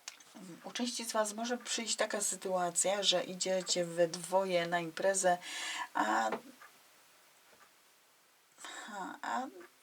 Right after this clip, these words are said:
ktoś tutaj się może spodobać twojemu partnerowi czy partnerce na tej imprezie, na tej imprezie. Ja nie mówię, że tak może,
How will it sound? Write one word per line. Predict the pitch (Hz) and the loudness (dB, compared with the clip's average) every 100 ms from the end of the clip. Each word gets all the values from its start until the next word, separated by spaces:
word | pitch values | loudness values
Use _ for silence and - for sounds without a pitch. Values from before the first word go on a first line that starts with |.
| _ - - | _ -20 -16
ktoś | - 247 247 | -6 -6 -6
tutaj | 233 196 | -6 -4
się | 196 185 | -2 -4
może | 196 190 | -4 -6
spodobać | - 190 185 196 190 - | -4 -2 -2 0 -2 -4
twojemu | - 180 180 180 | -2 0 0 -2
partnerowi | 175 180 - 180 190 190 185 | -2 -4 -4 -4 0 0 -2
czy | 180 | -6
partnerce | 180 175 - 175 170 175 | -4 -6 -6 -8 -6 -8
na | 175 | -8
tej | 175 | -8
imprezie, | 170 175 170 170 - - - - - - | -10 -8 -6 -8 -12 -16 -12 -12 -10 -4
na | 185 | -4
tej | 185 - 202 | -4 -8 -8
imprezie. | 190 185 185 180 170 | -8 -4 -2 0 0
Ja | 185 | 0
nie | 196 226 | 0 0
mówię, | 247 240 | 4 4
że | 208 | 4
tak | 240 240 | 2 -2
może, | 226 226 220 | -2 0 0